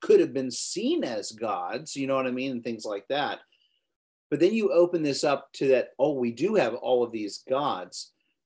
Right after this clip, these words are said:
but they're really more like superheroes that actually just decided to make themselves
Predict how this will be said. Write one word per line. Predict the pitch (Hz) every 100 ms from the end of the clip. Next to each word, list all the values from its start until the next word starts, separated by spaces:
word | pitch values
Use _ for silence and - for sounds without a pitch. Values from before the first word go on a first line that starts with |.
| _
but | - 180 -
they're | 147 190 190
really | 185 247 294
more | 220 165 165
like | 160 165 151 143 _ _ _ _ _ _ _
superheroes | - - 294 - 143 123 98 87 - - - _ _ _ _
that | 151 160 156
actually | 165 190 - 160 147
just | 147 139
decided | 151 135 - 156 151 139
to | -
make | 127 139 170
themselves | - 123 - 127 113 110 - -